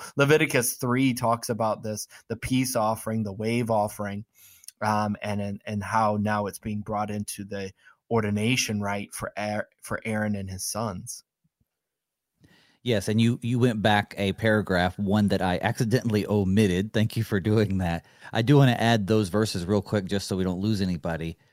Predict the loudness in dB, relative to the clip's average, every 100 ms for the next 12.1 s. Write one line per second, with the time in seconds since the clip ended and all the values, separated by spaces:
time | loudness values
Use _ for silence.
0 | _ _ -6 0 -2 0 0 -2 0 0
1 | 0 -4 -2 -2 -2 -4 -2 0 -2 -2
2 | -2 -2 -6 -6 -6 -4 -6 -6 -6 0
3 | 2 2 -2 -10 -18 _ _ _ 0 2
4 | 2 2 2 2 0 0 0 0 0 -4
5 | 0 0 0 0 2 2 2 2 2 2
6 | 0 2 2 2 -6 -4 -2 0 -2 -6
7 | -8 -4 -2 -2 -2 -4 -4 -4 -2 -2
8 | -2 0 -2 -2 -2 -2 -2 -2 2 2
9 | 2 2 0 0 0 0 -2 -2 -2 0
10 | 0 -2 -4 0 -2 0 -4 -4 -4 -4
11 | -6 -4 -2 -2 -2 -2 0 0 0 -2
12 | -4